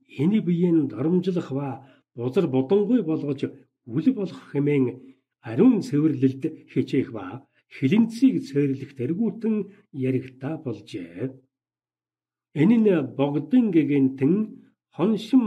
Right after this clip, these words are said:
бодисдвагийн хувилгаан мөний тул түүний тэмдэг болоо. Бас эцгийн зүүдэнд очирванын орд харш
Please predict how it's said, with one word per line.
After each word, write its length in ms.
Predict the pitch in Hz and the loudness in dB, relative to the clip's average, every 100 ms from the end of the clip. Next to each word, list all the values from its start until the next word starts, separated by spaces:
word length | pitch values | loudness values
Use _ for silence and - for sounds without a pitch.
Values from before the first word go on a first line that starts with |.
| 185 | 2
бодисдвагийн 1000 | 156 156 - 151 143 147 143 165 196 151 | -2 -2 -4 -4 -2 -4 -2 0 0 -2
хувилгаан 540 | - 139 135 131 139 131 110 | -4 -4 -4 -4 -2 -2 -2
мөний 340 | 110 180 208 | 0 0 0
тул 220 | 190 190 185 180 - _ _ | -4 -6 -4 -8 -14 _ _
түүний 420 | 143 214 202 196 190 190 _ | 0 0 2 0 0 -6 _
тэмдэг 440 | - 214 214 156 123 | -2 0 0 -2 -2
болоо. 640 | 113 107 110 87 87 131 - _ _ _ _ _ _ _ _ _ _ _ _ _ _ _ | -4 -8 -14 -14 -12 -12 -14 _ _ _ _ _ _ _ _ _ _ _ _ _ _ _
Бас 260 | 104 110 - | -12 -10 -8
эцгийн 640 | 123 127 110 - 127 120 | -8 -6 -6 -2 0 0
зүүдэнд 500 | 113 117 113 175 196 90 - _ _ _ _ _ _ _ _ _ _ _ _ _ _ _ _ | 0 -2 -2 -2 -2 -6 -16 _ _ _ _ _ _ _ _ _ _ _ _ _ _ _ _
очирванын 720 | 98 90 117 117 131 151 185 190 | -16 -10 -6 -2 2 4 4 2
орд 300 | 139 165 165 | -2 -4 -6
харш 320 | 135 165 131 | -6 -6 -4